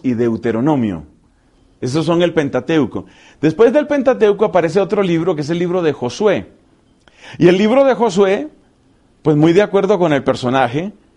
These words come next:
lo que narra es la entrada en la tierra prometida.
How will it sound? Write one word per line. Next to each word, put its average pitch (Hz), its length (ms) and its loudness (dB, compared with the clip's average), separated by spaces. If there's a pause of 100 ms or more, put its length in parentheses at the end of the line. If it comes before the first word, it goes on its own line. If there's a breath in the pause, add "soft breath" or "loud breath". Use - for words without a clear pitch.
(340 soft breath)
lo 165 240 2
que 170 140 0
narra 208 380 2
es 226 100 0
la 233 180 -2
entrada 185 500 0
en 214 60 -4
la 139 140 -2
tierra 160 300 0
prometida. 170 600 -4